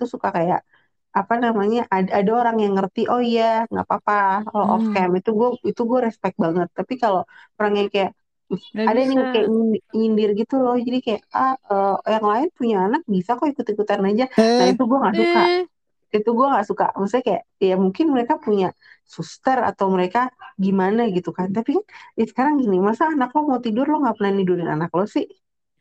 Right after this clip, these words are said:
Speaker 1: Ya nggak?
Speaker 2: Mhm.
Speaker 1: Masa yang
Speaker 3: Iya.
Speaker 1: nidurin suami gue doang, sampai suatu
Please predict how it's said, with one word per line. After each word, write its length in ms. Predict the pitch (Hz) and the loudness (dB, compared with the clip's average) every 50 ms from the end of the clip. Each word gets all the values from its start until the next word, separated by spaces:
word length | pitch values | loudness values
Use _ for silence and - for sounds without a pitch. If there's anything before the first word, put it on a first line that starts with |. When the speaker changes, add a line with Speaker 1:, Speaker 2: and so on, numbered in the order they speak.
| _ 254 | _ -2
Speaker 1:
Ya 60 | 262 247 | 0 0
nggak? 160 | 220 233 226 220 | 0 0 0 -2
Speaker 2:
Mhm. 360 | 214 208 208 202 196 196 196 _ | -2 -4 -6 -8 -8 -10 -8 _
Speaker 1:
Masa 140 | - 233 - 320 | -6 -2 0 0
yang 80 | 349 330 | 2 2
Speaker 3:
Iya. 40 | 262 | 2
Speaker 1:
nidurin 300 | 226 196 196 226 269 208 208 | 2 2 2 2 0 0 0
suami 220 | 240 196 190 180 180 175 | 0 0 2 2 0 0
gue 160 | - 165 165 120 - - _ _ _ _ _ _ | 0 0 0 0 -2 -4 _ _ _ _ _ _
doang, 260 | - 160 160 180 214 233 226 | -2 0 0 0 0 0 -2
sampai 200 | - 202 202 233 247 | -4 -2 -2 -2 -2
suatu 180 | 247 240 226 196 | -2 -2 -2 -2